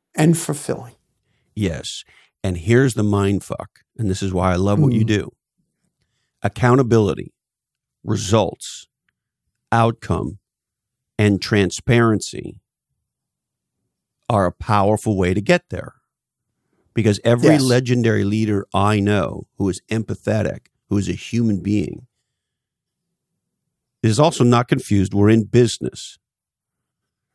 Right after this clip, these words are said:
Speaker 2: right? We're here to make shit. We're here to make a difference for customers. We're here to deliver real value. We're here to produce results for stakeholders.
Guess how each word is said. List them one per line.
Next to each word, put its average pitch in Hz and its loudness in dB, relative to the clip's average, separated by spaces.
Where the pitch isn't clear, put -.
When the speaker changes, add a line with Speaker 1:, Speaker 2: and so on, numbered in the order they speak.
Speaker 2:
right? 101 -2
We're 104 2
here 95 2
to 87 -2
make 98 -2
shit. - -2
We're 98 -2
here 95 0
to 90 -2
make 87 -4
a 85 -6
difference 85 -6
for - -16
customers. 120 -2
We're 95 -2
here 92 -2
to 82 -6
deliver 95 -2
real 82 -2
value. 117 2
We're 104 -6
here 98 -2
to 90 -4
produce 95 -4
results 92 -4
for 95 -4
stakeholders. 120 -2